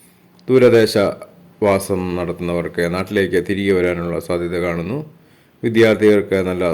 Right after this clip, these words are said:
സമയമാണ്. ദിവസവേതന ജോലി ചെയ്യുന്ന ആളുകൾക്ക് നല്ല സമയമാണ്. അപ്രതീക്ഷിതമായ ഒരു ഭാഗ്യം ഈ നാളുകാർക്ക് ലഭ്യമാകുന്നതായിരിക്കും. സ്വന്തം കാര്യത്തിൽ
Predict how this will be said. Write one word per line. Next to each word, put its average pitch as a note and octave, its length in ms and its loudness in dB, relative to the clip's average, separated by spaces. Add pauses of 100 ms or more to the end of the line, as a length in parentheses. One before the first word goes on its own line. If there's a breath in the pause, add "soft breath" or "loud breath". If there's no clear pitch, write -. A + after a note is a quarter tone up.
സമയമാണ്. F2 600 -4 (1600 soft breath)
ദിവസവേതന A2+ 800 6 (680)
ജോലി F#2+ 320 4
ചെയ്യുന്ന F2 300 0 (100)
ആളുകൾക്ക് E2+ 440 -4
നല്ല F2 160 -4 (240)
സമയമാണ്. F2 460 -6 (100)
അപ്രതീക്ഷിതമായ F2 800 -2 (120)
ഒരു F2+ 100 -2 (120)
ഭാഗ്യം F#2 500 -4
ഈ F#2 100 -4
നാളുകാർക്ക് E2+ 520 -4
ലഭ്യമാകുന്നതായിരിക്കും. E2 1040 -6 (2250 soft breath)
സ്വന്തം C3+ 360 2
കാര്യത്തിൽ A2 500 4